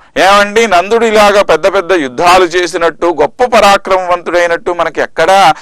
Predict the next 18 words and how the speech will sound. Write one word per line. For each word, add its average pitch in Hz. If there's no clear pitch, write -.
సందర్భాలు 170
కనపడటం 165
లేదే 147
అని 123
చెప్పి. -
కానీ 185
మనకు 180
తెలిసినటువంటి, 214
ఆ, 160
ఘట్టంలో 196
కృష్ణుడు 214
కువలయాపీడం 226
అనేటువంటి 214
ఒక 190
మదగజాన్ని 220
ఏ 165
విధంగా 226
సంహరించాడనే 196